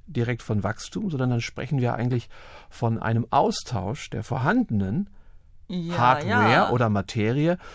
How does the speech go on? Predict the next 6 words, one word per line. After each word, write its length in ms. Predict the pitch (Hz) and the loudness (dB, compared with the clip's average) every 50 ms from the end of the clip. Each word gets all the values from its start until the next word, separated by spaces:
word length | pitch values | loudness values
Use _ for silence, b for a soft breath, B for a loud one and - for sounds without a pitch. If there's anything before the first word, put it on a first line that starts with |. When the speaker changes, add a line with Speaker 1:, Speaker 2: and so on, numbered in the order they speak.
| B B B | B B B
Speaker 1:
durch 320 | - 123 135 151 - - - - | 0 2 2 2 2 0 -6 -2
neue 420 | 120 123 180 240 220 143 104 101 | 2 4 4 6 6 4 4 0
von 200 | - - 110 104 | -2 -2 -2 0
Menschen 360 | 104 104 104 113 - 113 104 | 2 0 0 -2 -2 -4 -4
geschaffenen 680 | 98 101 - - 101 98 - - 101 101 98 92 101 - - - - - | -4 -4 -4 -4 -4 -4 -2 -2 -2 -2 -2 -4 -6 -8 -12 -18 -18 -6
Artefakten. 800 | - 117 110 - 110 98 - - 101 - - - 185 220 233 B | -2 -2 -2 -2 -2 -2 2 0 0 0 0 -2 -2 -2 -2 B